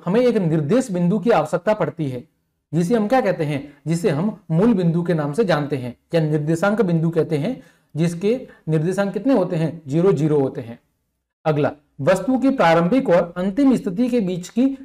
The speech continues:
न्यूनतम दूरी को वस्तु का क्या कहते हैं? विस्थापन कहते हैं। वस्तु की प्रारंभिक और अंतिम स्थिति के बीच की जो डायरेक्ट डिस्टेंस होती है,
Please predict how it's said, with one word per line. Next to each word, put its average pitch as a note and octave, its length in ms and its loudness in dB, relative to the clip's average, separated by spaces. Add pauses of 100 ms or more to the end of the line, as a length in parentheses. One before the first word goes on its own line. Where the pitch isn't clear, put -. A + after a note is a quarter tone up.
न्यूनतम B3 840 4
दूरी F#3+ 240 2 (440)
को A#3 80 4
वस्तु F3+ 340 0
का A3+ 100 4
क्या C4+ 120 2
कहते A3 240 -2
हैं? E3+ 420 -4
विस्थापन E3 520 0
कहते C#3 260 -4
हैं। A#2+ 180 -12 (240)
वस्तु D3+ 340 -2
की F#3+ 200 -2 (300)
प्रारंभिक D#3+ 560 2
और F3 280 0 (140)
अंतिम F#3+ 420 2
स्थिति F#3 340 -4
के A3+ 120 -4
बीच F3+ 260 -4
की G3 140 -4
जो F3+ 400 -2
डायरेक्ट F3 460 0
डिस्टेंस A3 480 0
होती F3 240 -4
है, F3 260 -6